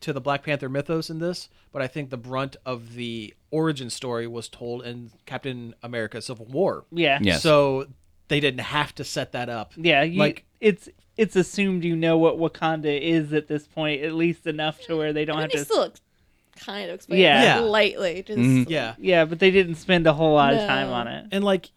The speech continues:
Speaker 1: he, uh, he starts the movie as Black Panther. He, you don't start the movie with the death of T'Chaka,
Speaker 3: Yeah.
Speaker 1: the previous king, I should
Speaker 3: Yes.
Speaker 1: probably say. Yeah.
Speaker 3: Yes, yes.
Speaker 1: Yeah. Um, but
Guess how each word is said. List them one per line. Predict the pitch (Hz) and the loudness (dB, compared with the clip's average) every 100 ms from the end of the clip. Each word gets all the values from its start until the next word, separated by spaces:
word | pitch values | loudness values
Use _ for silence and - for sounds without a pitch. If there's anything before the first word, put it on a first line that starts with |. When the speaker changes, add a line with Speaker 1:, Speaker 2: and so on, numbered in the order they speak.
| _ | _
Speaker 1:
he, | - - 208 202 185 | -20 -8 -4 2 2
uh, | 160 143 131 | 2 0 -4
he | - 196 | -6 -4
starts | - 208 190 - | 0 2 2 2
the | |
movie | 156 151 135 127 117 | -2 -2 -2 -6 -6
as | 127 123 120 110 104 - | -4 -2 -4 -8 -14 -14
Black | - 113 - | -6 -6 -6
Panther. | 120 101 92 90 | -12 -12 -12 -16
He, | 110 113 131 - _ | -16 -10 -8 -10 _
you | 143 | -8
don't | 139 156 143 _ | -2 -2 -2 _
start | - 170 160 | -4 2 2
the | 156 | 0
movie | 147 131 127 | -8 -6 -8
with | 123 139 123 - | -6 -6 -6 -12
the | 127 | -16
death | 117 135 120 | -6 -4 -4
of | 131 110 107 104 - - | -8 -10 -10 -14 -20 -18
T'Chaka, | - - 117 - 90 85 - | -10 -8 -8 -10 -14 -14 -8
Speaker 3:
Yeah. | 104 87 62 80 _ _ _ - | -2 -2 -4 -10 _ _ _ -14
Speaker 1:
the | 120 104 _ | -12 -12 _
previous | - 131 104 - | -10 -10 -10 -14
king, | 123 101 92 | -14 -14 -12
I | |
should | 98 | -2
Speaker 3:
Yes. | 117 | 0
Speaker 1:
probably | 98 90 90 110 | -2 -10 -18 -20
say. | - - - - | -20 -18 -16 -2
Yeah. | |
Speaker 3:
Yes, | 110 82 | 0 0
yes. | 69 62 _ _ | -6 -14 _ _
Speaker 1:
Yeah. | 117 82 _ _ | -12 -12 _ _
Um, | 131 131 131 127 117 - - _ _ _ _ _ | -4 -2 -2 -4 -14 -18 -20 _ _ _ _ _
but | 160 147 | -2 -2